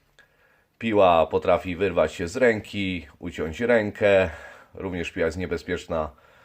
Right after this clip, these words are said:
też dla otoczenia przebywającego. To nie można bliżej piły podchodzić, jak jeden tnie. Nawet ma niebezpiecznie ten, który trzyma drewno, niż ten, co tnie piłą. Także trzeba bardzo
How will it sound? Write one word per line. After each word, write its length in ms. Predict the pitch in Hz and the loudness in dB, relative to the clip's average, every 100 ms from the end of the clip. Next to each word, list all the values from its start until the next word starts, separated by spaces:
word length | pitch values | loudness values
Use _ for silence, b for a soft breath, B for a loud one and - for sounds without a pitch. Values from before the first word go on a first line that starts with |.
| b _ | b _
też 400 | 80 - - - | -8 -8 -12 -20
dla 180 | - 98 | -2 0
otoczenia 540 | 87 95 90 117 113 98 | 0 0 0 0 0 -2
przebywającego. 760 | - 101 92 104 98 113 98 | -6 -6 -2 -2 -2 -2 -2
To 80 | 95 | -2
nie 120 | 95 | -4
można 240 | 90 90 87 | -4 -4 -6
bliżej 240 | 80 85 | -6 -8
piły 240 | 101 92 | -4 -2
podchodzić, 400 | 85 82 95 85 | -2 -4 -6 -4
jak 140 | 87 82 | -4 -2
jeden 320 | 90 85 82 | -2 -2 -4
tnie. 540 | - 120 120 107 101 - - _ b b b | -8 -2 2 2 0 -4 -16 _ b b b
Nawet 260 | 92 90 92 | -2 0 0
ma 100 | 92 | -2
niebezpiecznie 560 | 92 80 - 95 - 95 | -2 -4 -4 -4 -4 -6
ten, 160 | 92 | -6
który 240 | - 85 82 | -4 -6 -6
trzyma 440 | - 87 78 78 b b _ | -6 -2 -2 -2 b b _
drewno, 640 | - 104 90 104 98 95 B B B B B | 0 2 2 2 2 2 B B B B B
niż 220 | - 85 - | -10 -6 -4
ten, 220 | 82 78 | -4 -4
co 240 | - 71 | -4 -4
tnie 400 | - 80 69 67 B B B B B - | -6 -10 -8 -8 B B B B B -10
piłą. 420 | 107 92 90 82 | -2 2 2 0
Także 380 | 80 80 78 78 | -4 -6 -6 -8
trzeba 360 | 95 80 78 | -4 0 0
bardzo 680 | 71 104 101 90 101 87 - | 2 2 2 2 4 4 0